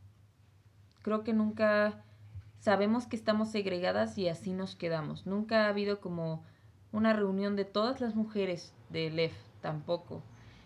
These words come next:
Y siento que muchas desconocen el tema y siento que muchas ya lo normalizan y lo hacen parte de sí y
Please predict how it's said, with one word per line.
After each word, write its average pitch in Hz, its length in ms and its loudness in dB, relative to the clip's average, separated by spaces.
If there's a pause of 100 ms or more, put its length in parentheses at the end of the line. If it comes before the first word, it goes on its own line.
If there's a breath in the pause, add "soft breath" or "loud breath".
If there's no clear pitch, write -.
(160 loud breath)
Y 208 60 0
siento 233 300 0
que 294 80 0
muchas 247 340 0
desconocen 196 560 -2
el 170 160 -4
tema 170 240 -2
y 160 80 -2
siento 220 320 -2
que 262 80 -4
muchas 226 460 0
ya 214 180 4
lo 269 120 0
normalizan 185 600 -2
y 165 60 -4
lo 160 160 0
hacen 190 300 -4
parte 170 360 -4
de 151 120 -6
sí 170 280 -10
y 196 200 -6